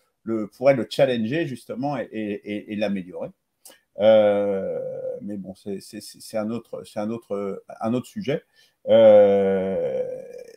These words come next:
le point particulier, quand même, qui est particulièrement, là, pour le coup, réellement difficile et pas accessible à, au commun des mortels,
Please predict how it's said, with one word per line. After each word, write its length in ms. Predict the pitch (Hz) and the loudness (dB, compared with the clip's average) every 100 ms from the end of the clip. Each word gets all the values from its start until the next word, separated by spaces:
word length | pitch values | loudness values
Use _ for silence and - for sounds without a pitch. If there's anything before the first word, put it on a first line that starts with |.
| - - - 127 - | -20 -20 -14 -10 0
le 220 | 156 - | 2 2
point 240 | 233 269 | 2 4
particulier, 720 | - 196 - 165 - 156 165 151 | 4 0 -2 -14 -10 -6 -4 -4
quand 140 | 113 | -4
même, 260 | 139 190 - | -2 -4 -4
qui 120 | 135 | -6
est 100 | - | -2
particulièrement, 840 | 190 - 151 - 135 127 120 101 117 | -2 -2 -14 -10 -2 -2 0 -4 4
là, 120 | 185 | 4
pour 160 | 196 156 | 4 0
le 100 | 135 | 0
coup, 200 | - 131 | 0 4
réellement 360 | 143 143 139 | 6 6 4
difficile 480 | 123 110 - - 160 - | 0 -4 -12 -14 -10 -6
et 100 | 151 | 2
pas 180 | 247 226 | 6 6
accessible 720 | 220 180 - - 175 151 - _ - - | 4 -2 -6 -6 -8 -8 -10 _ -16 -4
à, 200 | 123 - | -4 -4
au 80 | 127 | -6
commun 260 | 147 147 131 | -2 0 0
des 100 | 113 | -2
mortels, 480 | 98 - 170 175 | -4 -4 -6 -6